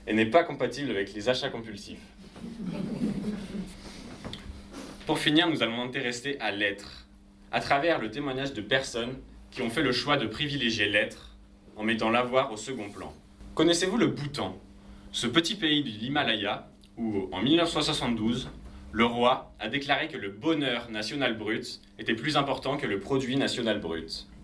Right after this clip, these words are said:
Il affirme en disant cela que la richesse d'un pays doit se compter en fonction du bonheur et du bien-être de ses habitants, plus que par la taille de leur compte en banque.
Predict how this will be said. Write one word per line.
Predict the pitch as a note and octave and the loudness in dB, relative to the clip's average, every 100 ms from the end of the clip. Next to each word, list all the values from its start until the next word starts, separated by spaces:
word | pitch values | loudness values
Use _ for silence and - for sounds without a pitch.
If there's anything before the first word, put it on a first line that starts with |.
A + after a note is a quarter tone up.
| - - - | -18 -8 2
Il | B2 | 4
affirme | C#3 - G3 | 4 2 -2
en | D3 | -2
disant | C3 D3+ | -4 -2
cela | E3 C#3 A2+ A2+ - - - | -2 0 0 0 -6 -20 -8
que | C3+ | 2
la | B2 | 2
richesse | C#3 E3 G3 D#3+ | 4 0 0 0
d'un | D3+ | -2
pays | C3+ C3 C#3+ | 0 0 0
doit | C3 | -2
se | A#2+ | -6
compter | A#2+ D3 C#3 C3 C3+ - - - | -6 -6 0 2 0 -2 -20 -6
en | A#2+ | -4
fonction | C#3 C#3 E3 D3 | -2 0 2 2
du | B2+ | 2
bonheur | B2 D3 C3 G#2+ G2+ | 4 6 6 2 0
et | A2 | -8
du | A#2 | -6
bien-être | B2 D#3 D3+ | 0 0 0
de | C3+ | -2
ses | B2+ B2+ | -4 -2
habitants, | A#2+ A2+ A2 A#2 - - - - - | -2 -2 -4 -6 -6 -16 -20 -18 -8
plus | C#3+ | -4
que | - | -2
par | A#2+ A#2 | 2 2
la | A2 | 2
taille | - B2+ B2 | 2 2 0
de | G#2+ | -4
leur | G2+ G2 | -8 -10
compte | A#2+ A2+ | -10 -8
en | F#2 | -8
banque. | E2+ D#2+ - - | -8 -10 -12 -16